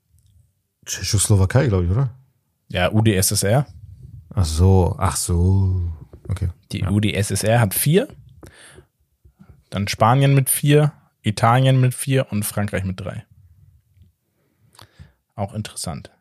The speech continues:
Speaker 2: Welche Nationen
Speaker 1: Ah,
Speaker 2: haben die
Speaker 1: stimmt, ja.
Speaker 2: meisten Tore bei einer E-, Europameister-, oder in den Europameisterschaften geschossen?
Speaker 1: Boah.
Speaker 2: Erster hat achtundsiebzig,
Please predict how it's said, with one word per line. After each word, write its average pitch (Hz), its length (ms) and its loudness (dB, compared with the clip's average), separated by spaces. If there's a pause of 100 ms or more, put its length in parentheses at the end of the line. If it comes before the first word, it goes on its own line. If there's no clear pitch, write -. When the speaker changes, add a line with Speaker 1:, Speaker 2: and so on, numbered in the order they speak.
(140)
Speaker 2:
Welche 208 340 0
Nationen 180 960 2
Speaker 1:
Ah, 104 100 -4
Speaker 2:
haben 139 260 4
die 127 80 0
Speaker 1:
stimmt, 117 100 0
ja. 120 60 2
Speaker 2:
meisten 180 420 -2
Tore 254 420 2
bei 107 140 2
einer 104 320 0
E-, 101 220 -8
Europameister-, 107 720 -2
oder 101 160 -4
in 123 260 -6
den 113 200 -2
Europameisterschaften 107 840 -2
geschossen? 95 500 -8
Speaker 1:
Boah. 87 540 -6 (760)
Speaker 2:
Erster 156 440 2
hat 135 160 0
achtundsiebzig, 180 880 0